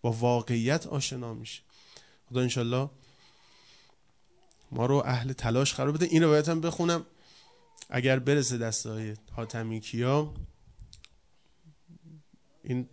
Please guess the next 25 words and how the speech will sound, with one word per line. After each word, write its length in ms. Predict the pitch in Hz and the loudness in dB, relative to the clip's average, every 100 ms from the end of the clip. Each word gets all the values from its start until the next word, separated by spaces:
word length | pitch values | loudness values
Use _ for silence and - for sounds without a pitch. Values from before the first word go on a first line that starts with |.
| - | -4
تق-، 200 | 123 - | -4 -2
از 260 | 123 113 110 | -4 -2 2
جانب 220 | 123 123 | 6 6
من 360 | 131 135 127 | 8 8 6
باشه 240 | 113 107 110 | 4 0 -2
این 80 | 110 | -2
روایت 300 | 104 104 104 | -2 -4 -6
تقدیم 360 | 107 110 110 | -8 -6 -6
به 80 | 110 | -4
ایشون. 540 | 107 107 123 127 151 165 - - - - - - _ _ _ _ | -4 -4 -2 -2 -2 -6 -18 -20 -20 -20 -20 -20 _ _ _ _
در 100 | 113 | -2
روایت 340 | 113 110 120 123 | 2 4 2 2
پیغمبر 320 | 110 110 107 | -2 0 0
اکرم 240 | 104 131 | -2 -4
فرمون: 320 | 123 113 127 | -2 -2 0
«من 260 | 117 110 110 | 0 0 2
بلغ 480 | 117 147 127 113 110 | 4 4 4 0 0
رسالت 760 | 107 127 - 131 123 110 107 104 | -2 -2 2 2 2 0 -2 -6
قازن 1000 | - - 117 113 107 107 113 127 156 156 | -6 0 2 2 0 -2 0 2 2 0
کمن 440 | - 139 143 139 | -2 -2 0 -2
اعتق 540 | - 139 139 - 135 139 | -2 -4 -4 -6 -6 -4
رقبة 1120 | 131 110 104 120 147 156 - 160 165 180 180 - _ _ _ _ _ _ _ _ _ _ | -2 -4 -2 -2 0 -2 2 2 2 0 -6 -12 _ _ _ _ _ _ _ _ _ _
و 40 | 123 | -4
له 560 | 113 110 104 131 147 | -2 0 -2 -4 -4
ثواب 1040 | 147 - 113 120 131 147 143 147 151 156 165 | -6 -2 -2 0 0 0 -2 -2 -2 -2 -6